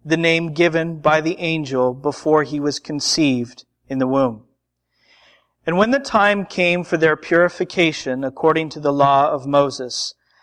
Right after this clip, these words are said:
they brought him up to Jerusalem to present him to the Lord.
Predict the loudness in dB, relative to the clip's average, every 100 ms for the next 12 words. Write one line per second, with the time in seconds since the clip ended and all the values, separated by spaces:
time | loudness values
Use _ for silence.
0 | _ _ 0 0 2 2 2 2 2 2
1 | 2 0 -6 -6 0 4 4 2 -2 0
2 | 0 -4 _ _ _ -10 -2 0 2 0
3 | -2 -6 -8 -6 0 2 4 4 2 -2